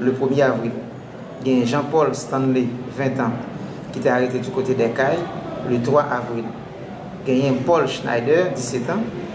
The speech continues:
qui est arrêté du côté d'Aquin, dans la date vingt-six avril. Pour vol de motocyclette, il y a six personnes qui sont arrêtées. Il y a Jeudi Jameson, vingt-neuf ans,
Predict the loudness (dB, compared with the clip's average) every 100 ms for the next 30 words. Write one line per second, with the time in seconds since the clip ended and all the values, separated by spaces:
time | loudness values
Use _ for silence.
0 | -8 -4 2 4 4 2 0 0 0 2
1 | 2 0 0 -2 -4 -10 -12 -12 -12 -12
2 | -8 -4 0 2 0 -4 -10 -4 -2 -2
3 | -2 -2 -2 -6 -8 -10 -10 -12 -12 -12
4 | -12 -10 -10 -8 0 4 6 6 6 4
5 | 0 -4 -4 -4 -4 -6 -12 -12 -4 -2
6 | -2 -4 -4 -2 0 2 2 2 -2 -8
7 | -10 -12 -10 -4 0 0 2 2 2 2
8 | 2 2 2 0 0 -2 -4 -8 -4 0
9 | 0 2 2 2